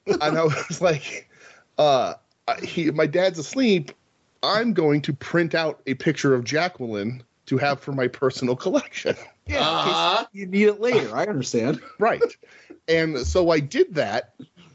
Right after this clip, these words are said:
Speaker 1: without thinking that, like, printers in the nineties sounded <laughs> like you were starting an engine. <laughs> So the printer made all the noise, woke him up.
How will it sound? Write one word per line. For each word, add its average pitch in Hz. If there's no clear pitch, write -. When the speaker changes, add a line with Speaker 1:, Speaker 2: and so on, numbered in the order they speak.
Speaker 1:
without 165
thinking 185
that, 127
like, 120
printers 156
in 143
the 127
nineties 143
sounded 135
<laughs> -
like 139
you 151
were 135
starting 123
an 110
engine. 165
<laughs> -
So 175
the 156
printer 196
made 165
all 160
the 151
noise, 147
woke 156
him 151
up. 123